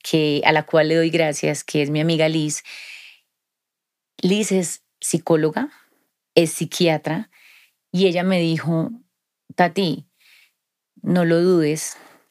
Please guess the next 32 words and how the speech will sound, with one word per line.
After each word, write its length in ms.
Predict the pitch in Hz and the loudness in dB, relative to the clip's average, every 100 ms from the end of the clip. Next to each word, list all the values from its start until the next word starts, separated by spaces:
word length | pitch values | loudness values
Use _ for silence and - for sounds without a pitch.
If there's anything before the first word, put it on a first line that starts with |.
| _ | _
lánzate 720 | 151 175 170 170 180 160 175 | 0 2 0 -2 -4 -2 -2
a 40 | 156 | 0
hacer 240 | 156 135 | -2 -4
tu 140 | 156 | -8
podcast 540 | - 156 156 151 151 - | -2 -2 -2 -4 -6 -6
porque 400 | - 151 - 165 | -6 -6 -6 -2
en 180 | 156 151 | 0 0
la 140 | 139 | 0
vida 440 | 165 202 151 151 - - - - _ _ | 0 0 -2 -6 -12 -20 -20 -20 _ _
todos 540 | - 185 175 185 - - _ _ _ | 0 2 0 -4 -8 -12 _ _ _
en 140 | 165 | -2
algún 260 | 156 151 151 | 0 0 -2
momento 460 | 156 165 165 156 160 | 0 0 0 -2 -4
somos 480 | 170 160 160 156 - - - _ | -2 0 0 -4 -10 -20 -20 _
psicólogos 800 | - - 160 - 185 185 139 131 | -10 -6 -6 0 0 0 -2 -4
de 120 | 123 | -2
alguien, 360 | - - - - _ | -2 -4 -10 -20 _
porque 280 | 180 175 185 | 0 0 0
hablamos 420 | 165 165 160 180 | 0 0 0 0
desde 240 | 202 190 180 | 0 0 0
nuestras 420 | 170 - 165 147 | -2 -2 -4 -2
vivencias, 840 | 156 147 165 185 - 254 294 - _ _ _ _ _ _ - | -2 0 0 0 -2 -2 -4 -10 _ _ _ _ _ _ -6
desde 560 | 156 151 175 160 160 | -4 2 2 2 -2
lo 180 | 160 165 | 0 -2
que 140 | - 160 | -2 -2
nos 180 | 160 | 0
sirvió, 760 | - 160 151 135 151 170 240 269 | -2 -2 -2 -2 0 0 -2 -6
desde 340 | 165 156 165 170 | -2 0 2 0
lo 140 | 160 | 0
que 140 | - | -2
nos 160 | 156 151 | -4 -4
funcionó 760 | - 160 147 - 143 147 220 | -2 -4 -2 -2 0 0 -2